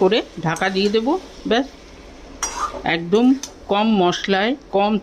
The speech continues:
তেলে একটা খুব সুস্বাদু নিরামিষ তরকারি তৈরি হয়ে গেল। খুব কম তেলে কম মশলা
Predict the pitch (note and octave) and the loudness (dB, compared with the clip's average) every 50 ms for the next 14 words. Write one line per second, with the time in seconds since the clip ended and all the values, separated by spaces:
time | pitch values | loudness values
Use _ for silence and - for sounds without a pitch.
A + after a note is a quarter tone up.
0 | - - F3 E3+ E3+ F3 G#3 C4 E4 - - - - - - - - - - - | 0 2 4 4 4 4 4 2 2 -2 -10 -18 -20 -20 -20 -20 -20 -6 -4 -4
1 | - - - - A3 C#4 D#4+ - - - - - - - C4+ C#4 C#4 - - A3+ | -4 -4 -2 0 0 0 0 -2 -12 -20 -20 -18 -2 0 0 0 0 0 -2 -2
2 | G#3 - - A3 G#3 G3+ G#3+ C#4 D#4+ - - - - - - - - - F3+ F3 | 0 0 0 0 0 2 0 -2 -2 -4 -12 -20 -20 -20 -20 -14 -2 2 2 4
3 | E3 D#3+ D#3+ D#3+ D#3+ D#3+ - F#3 E3+ F3 - A3 G#3+ B3+ E4 - - - - - | 4 6 4 4 2 2 0 0 0 0 0 0 0 0 -2 -4 -8 -16 -20 -20
4 | - - - - G3 F3+ E3 D3 C#3+ C#3+ C#3+ C#3+ D3 C#3+ C#3+ C#3 C#3 C3+ D3+ D#3 | -18 -18 -2 2 4 6 6 6 6 6 6 4 4 4 4 2 2 0 -2 -6
5 | - - - - - - - - - - - - - - - - - - - - | -10 -18 -20 -20 -20 -20 -20 -20 -20 -20 -20 -20 -20 -20 -20 -20 -20 -20 -20 -18
6 | - - - - - - - - - - - _ - - - - - - - - | -18 -16 -14 -14 -14 -16 -16 -20 -20 -20 -20 _ -12 -10 -8 -6 -6 -4 -4 -4
7 | - - - - C#4+ C#4+ C4+ - - - - A3 A#3+ C4 C4+ C#4+ - - B3+ B3+ | -4 -4 -2 0 0 0 0 -4 -8 -6 0 2 2 4 4 2 0 0 0 2
8 | B3 B3+ C#4+ E4+ F#4 - - - B3 A#3 - - - - - - - - - - | 2 2 0 0 -2 -4 -12 -12 -8 -8 -8 -8 -6 -4 -4 -4 -4 -4 -12 -4
9 | - - D4 E4 E4 D#4 B3+ G3+ F3+ - - - - - | 2 4 4 6 6 4 4 4 0 -2 -2 2 2 4